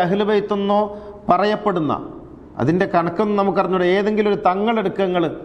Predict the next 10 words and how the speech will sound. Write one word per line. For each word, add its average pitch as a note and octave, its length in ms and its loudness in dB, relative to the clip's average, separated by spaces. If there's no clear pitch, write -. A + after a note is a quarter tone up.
ഏതെങ്കിലും G3+ 360 0
ഒരു F3+ 120 0
തങ്ങൾ, F#3 200 0
ഏത് F#3+ 200 2
തങ്ങളെങ്കിലും F#3 460 0
നിങ്ങൾ F3 200 2
മനസ്സിൽ E3 280 0
വിചാരിക്കുക. D3 400 0
ആ A#3 60 4
തങ്ങളെ G#3+ 420 2